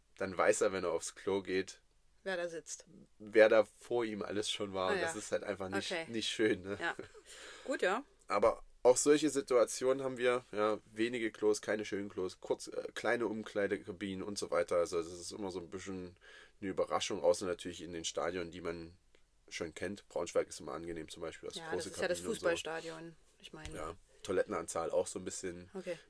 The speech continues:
Speaker 1: minimal, weil alle Stadien sind natürlich irgendwie für Fußball irgendwie im Zweifel ausgelegt.
Speaker 2: Mhm.
Speaker 1: Genau, aber was haben wir noch so für, für Rituale? Das war ja auch so ein Teil der Frage. Ähm, gerne immer eine Hunderunde zum Morgen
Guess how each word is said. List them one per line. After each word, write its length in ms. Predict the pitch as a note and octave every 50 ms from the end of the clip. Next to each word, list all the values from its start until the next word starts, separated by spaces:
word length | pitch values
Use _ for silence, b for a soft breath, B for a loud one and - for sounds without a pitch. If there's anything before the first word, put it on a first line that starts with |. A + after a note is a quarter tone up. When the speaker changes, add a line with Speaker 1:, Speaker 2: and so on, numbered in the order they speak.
| _
Speaker 1:
minimal, 500 | F2+ F2 F2+ F2+ F2 F2 E2+ E2+ F2 E2+
weil 180 | D#2 D#2+ E2+ D#2+
alle 220 | - - F#2 F#2+ F#2
Stadien 360 | - - F2+ D#2+ F2 F#2 E2+
sind 160 | D#2 E2+ E2 D#2
natürlich 300 | D#2 - - E2 D#2 E2
irgendwie 320 | D#2+ E2 E2 D#2+ D#2+ D#2+
für 160 | - - -
Fußball 360 | - - - G2 - - F2 D2
irgendwie 340 | D2 - - D#2+ D2+ D2
im 120 | C2 C#2 -
Zweifel 340 | - - D#2 - - - -
ausgelegt. 540 | A#1+ B1 - - - - - - - - -
Speaker 2:
Mhm. 340 | G3 G3+ F#3 F3 G3 F#3+ F#3 B B B B B B B B B B B B B B B B B _ _ _ - _
Speaker 1:
Genau, 300 | - B2+ A#2+ D#2 A#1+ - - _
aber 260 | F#2 G#2 G#2+ G#2 -
was 140 | - - -
haben 100 | C#3 D3+
wir 80 | D#3+ D3+
noch 120 | C#3 C3+
so 120 | - D3
für, 340 | - - C3 B2 A#2+ A#2+ A#2
für 180 | - - A#2+ A2+
Rituale? 440 | A2+ G#2 G#2+ F2 C#2+ G2 C#3+ D#3 C#3+
Das 160 | - - -
war 120 | A2 A2
ja 40 | G#2+
auch 120 | G#2 -
so 120 | - - C3+
ein 60 | A#2
Teil 200 | - A#2+ A#2 A#2+
der 120 | B2 A#2+
Frage. 500 | - - - F2+ G2+ A#2 A2 A#2+ B2 B2 B B B B B B B B B _
Ähm, 880 | G#2 G2+ G#2 G2+ G2+ G2+ G2 G2 G2 F#2+ F#2+ F#2+ F#2 F#2 F#2 F2+ F2+ F#2 G2+ - _ _ _ _ _ _ _ _ _ _ - _
gerne 260 | - A2 G#2 A2+ A#2 G#2
immer 180 | F2 A2 G#2
eine 160 | G2 G2 F#2
Hunderunde 600 | F#2+ A#2 C#3 D3+ D#3 C#3+ C#3 C#3+ D3 D3+ D3+ D#3 - _
zum 200 | - - C3+ B2+
Morgen 340 | B2+ C3 C#3 C#3 D3 E3+ E3+